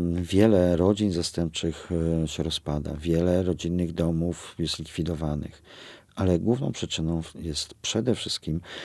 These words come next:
brak wsparcia tych ludzi. Więc jeżeli dobrze zorganizujemy system wsparcia, to na pewno będziemy mogli liczyć na to, że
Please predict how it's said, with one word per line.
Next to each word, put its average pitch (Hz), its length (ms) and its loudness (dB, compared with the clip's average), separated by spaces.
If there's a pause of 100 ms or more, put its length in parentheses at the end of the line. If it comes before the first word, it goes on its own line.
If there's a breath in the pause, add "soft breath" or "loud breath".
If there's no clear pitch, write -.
(200 loud breath)
brak 165 140 0
wsparcia - 440 -2
tych - 240 -10
ludzi. - 280 -12 (400)
Więc 90 300 -2
jeżeli 107 380 2
dobrze 107 300 0
zorganizujemy 85 800 -2
system 85 360 -6
wsparcia, 90 560 -6 (460 loud breath)
to 95 380 4
na 104 120 2
pewno 95 300 0
będziemy 90 380 2
mogli 87 280 0
liczyć 80 500 -4
na 90 160 0
to, 82 180 -4
że 80 220 -4